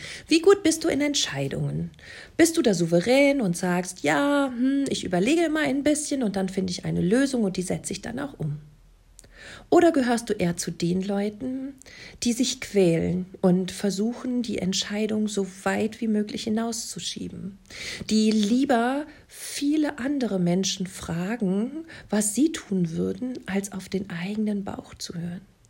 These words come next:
Auch hier, wenn du zu diesen Menschen gehörst, vertraust du anderen Menschen mehr als dir selber. Dann fehlt es dir also an Selbstvertrauen.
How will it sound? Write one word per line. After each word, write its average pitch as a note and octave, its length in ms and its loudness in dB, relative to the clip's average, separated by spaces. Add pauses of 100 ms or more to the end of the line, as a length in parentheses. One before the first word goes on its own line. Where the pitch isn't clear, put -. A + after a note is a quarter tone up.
(800)
Auch A3 220 2
hier, A#3 440 -2 (600)
wenn G#3 140 6
du A3+ 80 4
zu A3+ 140 -4
diesen D#4 300 4
Menschen D4+ 420 0
gehörst, F3 480 -6
vertraust A#3 720 -4
du - 220 -4
anderen C#4+ 580 2
Menschen B3 680 0 (320)
mehr F#3+ 680 4
als G3 300 -6
dir G#3+ 160 -4
selber. A3+ 540 -8 (720)
Dann F#3+ 340 0 (200)
fehlt G#3+ 440 4
es A#3+ 160 -4
dir A3 220 -4
also G3+ 340 -2
an G#3 240 -4
Selbstvertrauen. G3 1160 -8